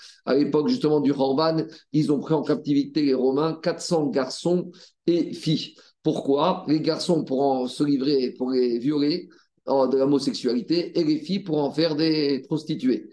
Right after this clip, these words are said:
Irgishu be'atzman ramaim lakshim. Les garçons juifs et filles, ils ont compris pourquoi on les prenait en captivité. Ve'amru, et ils ont dit, Imanu tovin bayam. Peut-être qu'ils étaient sur le bateau pour les emmener en Italie, et ils ont dit, peut-être,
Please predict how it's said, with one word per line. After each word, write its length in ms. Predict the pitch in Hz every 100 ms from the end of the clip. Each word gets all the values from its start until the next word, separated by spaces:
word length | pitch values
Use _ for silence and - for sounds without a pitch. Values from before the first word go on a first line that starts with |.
| - - - -
Irgishu 600 | 165 170 - 196 - 190
be'atzman 540 | 170 165 151 165 180
ramaim 320 | 160 160 165 160
lakshim. 400 | 151 - 113 107
Les 180 | 135 120
garçons 340 | 135 - 160
juifs 280 | 131 160 -
et 100 | 135
filles, 320 | - 175 160
ils 160 | 156 139
ont 60 |
compris 320 | 131 143 180 -
pourquoi 260 | 151 165
on 80 | 156
les 80 | 139
prenait 240 | 147 143
en 100 | 139
captivité. 760 | - - 123 113 120 127 147 - _ - - -
Ve'amru, 600 | 117 156 160 160 202 185
et 40 | 170
ils 140 | 151
ont 80 | 170
dit, 240 | 175 196 -
Imanu 440 | 175 160 165 208
tovin 320 | - 185 180 170
bayam. 440 | 165 175 147 117 _ _ _
Peut-être 360 | - 156 190 185
qu'ils 340 | 180 185 156 147
étaient 180 | 156
sur 140 | 160 151
le 80 | 151
bateau 300 | 156 175 160
pour 160 | 127
les 120 | 143
emmener 340 | 139 139 143 131 127
en 120 | 135
Italie, 540 | 127 - 147 202 190 - - _
et 80 | -
ils 160 | 165 160
ont 80 | 165
dit, 160 | 196
peut-être, 540 | 190 160 196 220 -